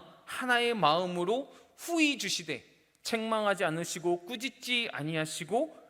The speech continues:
아낌없이 모든 것을 자신까지도 내어주시는 분이시라는 것이죠. 이 하나님의 주심에는 결코 차별이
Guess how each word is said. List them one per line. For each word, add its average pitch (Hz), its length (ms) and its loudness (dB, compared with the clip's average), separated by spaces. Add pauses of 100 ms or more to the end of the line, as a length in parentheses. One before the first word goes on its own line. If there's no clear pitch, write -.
(280)
아낌없이 147 840 -6 (300)
모든 233 640 0
것을 139 420 -8 (440)
자신까지도 202 1040 -2
내어주시는 135 840 -2
분이시라는 131 640 -10
것이죠. - 420 -18 (1000)
이 226 180 4
하나님의 240 540 0
주심에는 165 580 -4
결코 220 580 -6 (300)
차별이 233 760 -8